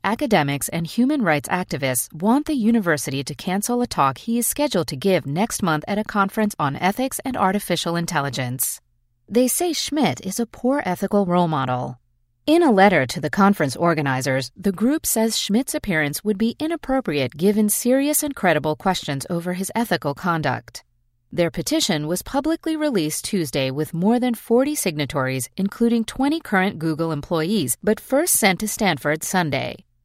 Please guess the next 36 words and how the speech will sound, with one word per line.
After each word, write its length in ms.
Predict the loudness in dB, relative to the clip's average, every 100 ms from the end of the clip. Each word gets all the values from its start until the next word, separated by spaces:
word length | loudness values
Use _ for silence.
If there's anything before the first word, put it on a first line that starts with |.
| _ _ -12
Stanford's 680 | -2 4 4 6 2 2 4
Institute 480 | 2 2 0 2 0
for 160 | -2
Human-Centered 760 | -2 2 4 4 2 0 2 0
Artificial 560 | 0 0 0 0 0 -2
Intelligence, 640 | -2 -4 -4 -2 -4 -6 -6
host 320 | 2 2 2
of 80 | 0
the 80 | 0
conference, 540 | 0 0 2 -2 -2 -6 0
defended 560 | 4 4 4 2 2 -2
Schmidt's 460 | 0 2 0 0
role 260 | 4 4 4
in 100 | 2
the 140 | 2
event 340 | 2 2 -2 -2
in 100 | 2
a 80 | 2
statement. 640 | 2 0 0 -2 -6 -8 -18 _ _ _ _
He 240 | -6 -2 0
is 100 | 2
scheduled 460 | 4 2 2 -2
to 100 | -2
discuss 420 | -2 0 0 -2 0
regulation 680 | 0 0 0 0 0 -2
of 100 | -4
large 380 | -2 0 0 0
tech 180 | -2 -2
companies 520 | -4 -6 -4 -4 -4
in 180 | -2 -2
the 140 | 2
opening 360 | 2 2 2 0
session 480 | -2 -2 -2 -4 -2
with 220 | -4 -2
Marietje 800 | -2 0 0 0 0 0 -2 -2
Schaake, 580 | 0 2 0 -2 -4